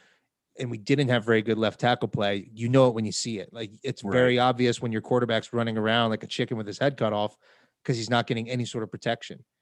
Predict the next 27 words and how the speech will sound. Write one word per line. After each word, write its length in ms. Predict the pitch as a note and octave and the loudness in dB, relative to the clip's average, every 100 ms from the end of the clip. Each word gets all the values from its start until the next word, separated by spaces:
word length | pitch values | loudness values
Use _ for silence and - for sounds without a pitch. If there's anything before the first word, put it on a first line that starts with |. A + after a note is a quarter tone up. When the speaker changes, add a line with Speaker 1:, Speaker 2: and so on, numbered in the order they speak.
| _ _ | _ _
Speaker 1:
And 140 | - A2+ | -14 -6
so 120 | C3+ - | -6 0
everything 400 | D#3+ E3+ C3+ B2 | 0 0 0 -4
can 140 | D#3+ | -6
fall 220 | - B2 | -4 -2
apart 300 | G#2 B2 A#2+ | -2 0 0
from 140 | - G#2 | -2 -12
there. 240 | G2+ - _ _ _ | -12 -16 _ _ _
And 120 | - B2+ | -6 -4
it'll 120 | C3 | -2
be 120 | C3 | -4
very 400 | A2 C#3 D3+ C#3+ | 0 4 4 4
interesting 320 | C#3 B2+ - | 0 -4 -4
to 80 | A#2 | -4
talk 280 | - C3+ C#3 | 2 2 2
about. 200 | A2+ A2 | 0 0
I, 240 | A#2+ D#3+ E3 _ - | 2 2 0 _ 0
I'm 160 | D#3 | 0
fine 340 | D3 D#3 E3 F3 | 2 4 6 6
letting 220 | C#3+ C3+ | 4 4
it 100 | B2+ | 0
play 220 | - B2 | 0 2
out. 180 | A#2+ C#3 | 2 2
I 40 | |
think 200 | A#2+ D#3 | 0 -2
it's 140 | D3 - | -4 -6
fair 640 | - - C3 C#3+ C#3 C3 | -6 2 4 4 2 -2